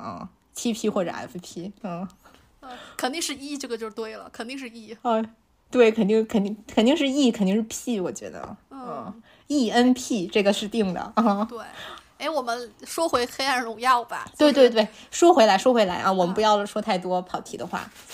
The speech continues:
Speaker 2: 呃，就是《黑暗荣耀》这么火，就是我特别喜欢那个，就是《黑暗荣耀》第一季第一集的结尾里，这个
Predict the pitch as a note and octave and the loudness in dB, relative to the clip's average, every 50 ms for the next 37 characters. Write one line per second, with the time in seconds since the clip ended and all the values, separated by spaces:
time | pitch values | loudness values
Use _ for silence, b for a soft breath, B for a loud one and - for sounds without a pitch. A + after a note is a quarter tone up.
0 | - - - B3+ A#3+ - F4 E4 - D4+ C#4 C4+ C4 B3+ A#3+ A#3 - _ _ - | -20 -18 -18 -16 -10 -10 -10 -8 -4 -2 0 2 2 2 0 -2 -6 _ _ -2
1 | D#4+ D#4+ D#4+ D4+ C#4+ B3 A3+ A3+ A#3 C4+ C#4+ C#4 C4+ A#3+ A3+ A3+ - B3 _ _ | 0 2 2 0 -2 -2 -6 -6 -2 0 2 4 4 2 2 -2 -6 -14 _ _
2 | - E4+ C#4+ B3+ - - - - - D#3 - - - _ _ _ _ _ _ C4+ | -8 -2 -2 -2 -4 -4 -14 -16 -12 -12 -12 -14 -16 _ _ _ _ _ _ _
3 | C4+ E4 D#4+ D4+ D4+ C#4+ C4 B3+ A3+ A3 G3+ F#3 - _ _ _ _ _ _ - | -14 -12 -10 -8 -8 -8 -6 -4 -4 -4 -6 -6 -12 _ _ _ _ _ _ -6
4 | - G#4+ G4+ D#4 D4 E4+ - - - G#3+ - A3 G#3+ A3 A#3 B3 A#3 A3+ A3 G#3+ | -4 -4 -2 -2 -4 -4 -4 -6 -6 -6 -8 -8 -8 -8 -10 -12 -8 -6 -4 -2
5 | G#3 G#3 G#3 G#3+ _ _ _ _ _ _ _ - C4 C4 B3 G#3+ _ _ - - | -2 -4 -4 -8 _ _ _ _ _ _ _ -16 -14 -14 -16 -18 _ _ -6 -4
6 | E4 D4+ D4 C#4 A#3+ A3 A3 B3 B3+ A#3+ A#3+ - C#4 C#4 C#4+ D4 C#4 C#4 - C#4 | -2 -2 -2 -4 -6 -10 -2 0 0 0 0 -4 -8 -8 -8 -8 -10 -12 -12 -14
7 | B3+ A3 - C4+ C#4 C#4+ C#4 C#4 A#3 A3+ A3+ A3+ G#3+ - G#3 G#3+ G#3+ A3 A3 A3 | -16 -16 -14 -14 -12 -12 -12 -12 -10 -10 -10 -10 -10 -12 -12 -10 -8 -10 -10 -12
8 | G#3 G3+ - A#3 A3+ A3 A3+ G#3+ G#3+ | -14 -18 -14 -14 -12 -6 -4 -6 -6